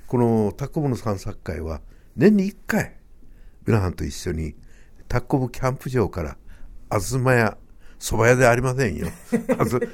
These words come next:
Speaker 1: あずまやという。
Speaker 2: 木のね。
Speaker 1: 木のね。
Speaker 2: あずまやの方ですね。
Speaker 1: そうそうそう。
Speaker 2: はい。
Speaker 1: うん。まあ、あそこにですね、
Speaker 2: ええ。
Speaker 1: あの、まで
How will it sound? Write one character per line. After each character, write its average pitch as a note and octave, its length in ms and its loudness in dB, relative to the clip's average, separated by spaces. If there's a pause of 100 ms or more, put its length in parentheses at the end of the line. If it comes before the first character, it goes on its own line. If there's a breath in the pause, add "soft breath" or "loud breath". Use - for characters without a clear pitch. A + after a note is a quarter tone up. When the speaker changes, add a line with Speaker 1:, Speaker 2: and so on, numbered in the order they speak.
(120)
Speaker 1:
あ A2+ 140 2
ず A#2+ 240 2
ま B2 140 6
や C#3+ 100 6
と - 160 -4
い F2+ 80 2
う。 - 40 2
Speaker 2:
木 C4 120 0
の F3+ 160 0
ね。 F#3 220 0
Speaker 1:
木 C4 180 4
の A3 220 6
ね。 G3+ 100 4
Speaker 2:
あ - 20 6
ず A3 40 6
ま A3 140 0
や F#3+ 160 2
の D3+ 100 -8
方 E3 100 -6
で C#3+ 80 -8
す - 140 -6
ね。 F3+ 120 10
Speaker 1:
そ - 60 -2
う - 40 2
そ A#2 160 0 (120)
う - 40 -6
そ - 120 -14
う。 - 40 -16
Speaker 2:
は - 540 -12
い。 - 40 -8
Speaker 1:
う E2+ 60 -4
ん。 E2+ 240 0 (500 loud breath)
ま A2+ 140 6
あ、 A2 160 6
あ G2 40 0
そ - 140 -6
こ D3+ 100 2
に B2+ 140 2
で D#2 100 -4
す - 180 -10
ね、 D2+ 120 -6
Speaker 2:
え B2+ 200 -8
え。 - 140 -16
Speaker 1:
あ - 60 -10
の、 - 360 -12
ま G#2 160 0
で G#2 220 -2